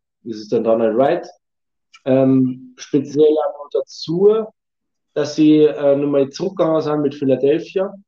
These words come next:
während des Drafts, äh, und haben ihn trotzdem gekriegt. Donald Wright spielt, äh, sehr physisch und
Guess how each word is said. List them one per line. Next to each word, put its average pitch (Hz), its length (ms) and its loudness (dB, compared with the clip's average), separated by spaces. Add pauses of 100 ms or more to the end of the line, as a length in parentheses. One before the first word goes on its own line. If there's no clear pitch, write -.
(1160)
während 156 240 2
des 156 200 -2
Drafts, - 680 -2 (180)
äh, 135 60 -4
und 135 360 2
haben 123 200 -2
ihn 117 40 -12
trotzdem 160 380 -2
gekriegt. 160 340 -4 (440)
Donald 143 260 2
Wright 143 180 2
spielt, 127 440 -2
äh, 117 580 0
sehr 123 220 -6
physisch 190 720 -2 (320)
und 135 440 2